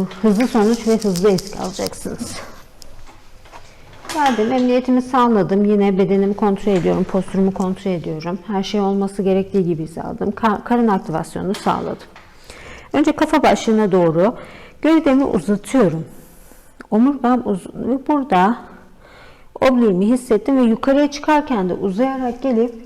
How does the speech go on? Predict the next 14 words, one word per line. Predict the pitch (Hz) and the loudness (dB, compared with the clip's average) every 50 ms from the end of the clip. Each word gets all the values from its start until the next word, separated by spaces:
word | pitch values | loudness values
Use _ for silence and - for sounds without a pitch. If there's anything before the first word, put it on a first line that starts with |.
| - - | -12 -6
yan | - 277 311 302 294 | -4 -2 -2 -2 -4
tarafımda | - 247 180 170 165 170 180 170 165 160 170 190 233 - - - - - - - | -4 -4 -4 -4 -6 -8 -8 -10 -8 -6 -6 -6 -6 -8 -10 -18 -20 -18 -8 -4
obliğimi | - 247 202 170 185 185 208 | -2 -2 0 0 0 0 0
hissediyorum. | 214 208 - - 185 175 - - - - - - - - - - _ _ - - - - - - - - - - - - - - - - - - | 0 -2 -2 -4 -4 -4 -4 -6 -6 -8 -10 -12 -16 -20 -20 -20 _ _ -20 -20 -20 -20 -20 -20 -20 -20 -20 -20 -20 -20 -20 -20 -20 -20 -20 -8
Tekrar | - 311 233 226 - - 165 160 170 202 247 254 - - - - - - - - - - - - - - - - - - - _ - - - - - - - - - - - _ _ - - - - - | -4 -4 -2 -2 -4 -6 -6 -4 -4 -4 -6 -6 -10 -12 -18 -20 -20 -20 -20 -20 -20 -20 -20 -20 -20 -20 -20 -20 -20 -20 -20 _ -20 -20 -20 -20 -20 -20 -20 -20 -20 -20 -20 _ _ -20 -20 -18 -6 -2
ver | 269 269 233 202 180 165 165 | 0 0 0 0 -2 -6 -8
nefes. | 165 165 165 - - - - - - - - - - - - - - - - - - - - - - - - - - - - - - - - - - - | -8 -10 -12 -14 -18 -20 -20 -20 -20 -20 -20 -20 -20 -20 -20 -20 -20 -20 -20 -20 -20 -20 -20 -20 -20 -20 -20 -20 -20 -20 -20 -20 -20 -20 -20 -16 -6 -2
Al | 180 196 208 | 0 0 0
nefes, | 220 233 240 247 247 - - 262 254 254 - - | 0 -2 -4 -6 -8 -6 -2 -2 -2 -2 -4 -4
hareket | 240 247 247 247 262 - 254 | -2 -2 -2 -2 -2 -2 -2
hızlı | 240 220 196 185 202 | -2 -2 -2 -2 -4
yapmayın, | 185 180 180 180 - 214 233 254 | -4 -4 -4 -6 -4 -4 -4 -4
hep | 247 277 262 254 - - | -4 -6 -8 -6 -4 -4
uzayarak. | 220 196 196 202 185 160 - - 170 175 - - - | -2 0 0 0 -2 -2 -4 -6 -8 -10 -12 -16 -18